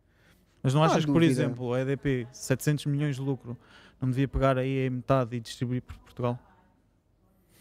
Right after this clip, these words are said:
Speaker 2: Portugal é um, um regime socialista, não é? Portanto, se calhar não é o sítio ideal, imagina, o lucro é mal visto, et cetera. Mas não, acho que o lucro é que, imagina, querem o quê? Querem deixar de ter luz?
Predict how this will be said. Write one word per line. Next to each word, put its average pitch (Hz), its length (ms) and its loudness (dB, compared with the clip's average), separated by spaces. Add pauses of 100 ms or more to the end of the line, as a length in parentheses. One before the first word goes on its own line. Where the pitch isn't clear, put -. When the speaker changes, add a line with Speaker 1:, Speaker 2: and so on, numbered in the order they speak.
(1120)
Speaker 2:
Portugal 202 380 4
é 208 100 0
um, 180 380 -4 (220)
um 156 80 2
regime 160 240 0
socialista, 120 760 -6 (1120)
não 123 160 0
é? 151 160 -6 (480)
Portanto, 147 200 -4
se - 60 -4
calhar 175 200 6
não 175 160 -2
é 170 80 -2
o 170 120 -4
sítio 180 380 -6
ideal, 143 540 0 (260)
imagina, 123 300 -2
o 127 60 0
lucro 123 140 -4
é 123 40 4
mal 117 180 2
visto, 139 260 0
et 117 120 0
cetera. 131 420 -2 (720)
Mas 233 120 4
não, 285 160 0
acho 214 140 -4
que - 80 -2
o 160 140 4
lucro 170 580 -2
é 160 140 4
que, - 240 -16
imagina, 147 440 0 (120)
querem 185 200 6
o 185 60 -2
quê? 139 120 -2
Querem 156 180 4
deixar 170 160 2
de 156 60 -10
ter 151 100 2
luz? 208 280 -6